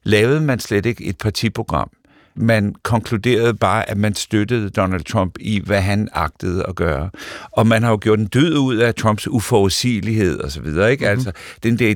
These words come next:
Speaker 1: idé, om man skal ikke vide, hvor man har ham, og han er transaktionel og så videre. Det er en pæn måde at sige på, vi har ikke længere noget partiprogram. Vi støtter, hvad Trump beslutter sig for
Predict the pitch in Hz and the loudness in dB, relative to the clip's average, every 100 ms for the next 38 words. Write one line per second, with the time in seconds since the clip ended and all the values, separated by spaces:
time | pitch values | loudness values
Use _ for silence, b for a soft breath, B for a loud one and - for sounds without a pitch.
0 | - 110 113 104 - 110 110 107 113 107 | 0 0 0 0 -2 -2 2 2 4 2
1 | 95 101 78 92 110 110 107 98 95 104 | 2 0 -2 -2 0 0 0 2 2 0
2 | 104 B B - 104 110 - 107 - - | -2 B B -8 -2 -2 -2 -4 -4 -2
3 | 117 110 110 - 101 107 92 92 98 B | 2 2 2 -2 -6 -4 -2 0 0 B
4 | B B 120 143 135 139 123 127 113 123 | B B 0 2 2 2 2 4 4 4
5 | 120 - 107 - 117 - 92 101 98 101 | 0 -2 -2 2 2 2 0 0 0 0
6 | - 123 113 98 104 117 104 95 104 113 | -2 -4 0 0 2 2 2 4 4 0
7 | B B - 107 - 165 165 131 123 - | B B -4 -2 0 -2 -2 0 -2 -2
8 | b b 123 117 - 123 117 127 117 101 | b b -2 -2 2 2 4 2 0 0
9 | - 110 104 - B B - 113 - 104 | 0 2 2 -4 B B -2 -2 2 2
10 | 107 110 113 104 | 2 -2 -4 -4